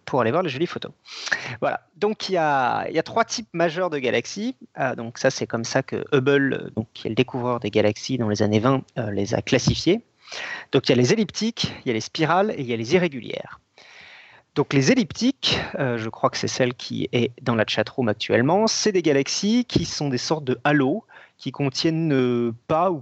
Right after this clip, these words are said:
peu de structures particulières. Donc, il peut y avoir des exceptions, mais le mouvement des étoiles est aléatoire et contiennent, euh, contrairement aux galaxies spirales où l'ensemble des étoiles sont en rotation, et elles contiennent une faible proportion de matière et de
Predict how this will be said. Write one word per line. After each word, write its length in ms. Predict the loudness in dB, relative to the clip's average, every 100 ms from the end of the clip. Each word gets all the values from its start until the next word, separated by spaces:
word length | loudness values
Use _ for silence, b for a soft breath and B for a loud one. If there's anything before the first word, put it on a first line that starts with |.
| -4
peu 100 | -4
de 60 |
structures 460 | -4 -14 -10 -8 -2
particulières. 760 | -2 -2 -12 -6 -4 -4 -8 -14 _ _ _ -16
Donc, 100 | -12
il 60 |
peut 140 | -4 0
y 80 | 2
avoir 200 | 2 2
des 180 | -2
exceptions, 580 | -2 0 0 2 2 0 -4 B B B -2
mais 260 | 2 4
le 120 | 4 2
mouvement 540 | 2 -2 0 2 2
des 260 | 2 0 -4
étoiles 580 | -4 0 2 4 2
est 300 | 2 2 2 2
aléatoire 1080 | 2 4 2 -2 -2 0 2 2 0 -8 -16 -8
et 200 | -2 0
contiennent, 840 | 0 -4 -2 2 2 2 2 2 0 B B B B B -2
euh, 120 | 0 2
contrairement 420 | 2 2 4 4
aux 60 |
galaxies 320 | 4 2 0 -8
spirales 420 | -4 2 2 2
où 40 |
l'ensemble 580 | -2 -4 -2 -2 -2 -2
des 180 | 0 0
étoiles 500 | 0 4 4 4 0
sont 280 | -4 -2 0
en 40 |
rotation, 500 | 2 2 0 2 0 -2 B B 0
et 60 |
elles 160 | 2 2
contiennent 380 | 2 2 4 4
une 140 | 4
faible 460 | 0 0 2 2 -2
proportion 680 | -2 -2 -4 -4 -4 -2
de 100 | 0
matière 520 | 2 2 2 2 2 0
et 60 |
de 160 | -6